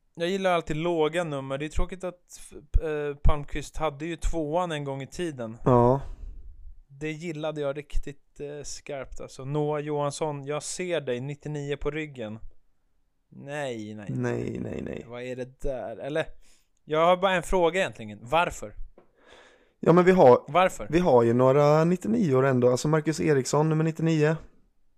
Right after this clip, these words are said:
Speaker 1: Ja, alltså. Varför?
Speaker 2: Ja. Vi, vi, vi skickar ut den. Varför?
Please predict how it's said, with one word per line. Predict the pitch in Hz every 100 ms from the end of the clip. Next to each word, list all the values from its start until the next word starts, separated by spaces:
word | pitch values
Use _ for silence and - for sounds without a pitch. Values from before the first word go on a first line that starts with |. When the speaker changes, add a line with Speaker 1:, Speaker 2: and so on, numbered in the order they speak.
| _ _ _ - _ _
Speaker 1:
Ja, | - 50 147 143
alltså. | - - 151 - - _ _ _ _ _ _ _ _ _ _ _ _ _ _ _ - - - - - - - _
Varför? | 147 160 - 110 - - -
Speaker 2:
Ja. | 165 151 185 - - - _ _ _ _ _ _ _ _ _ _ _ _
Vi, | 147 160
vi, | 175 190 196
vi | 196
skickar | 202 202
ut | 127 117
den. | 185 170
Varför? | 147 123 -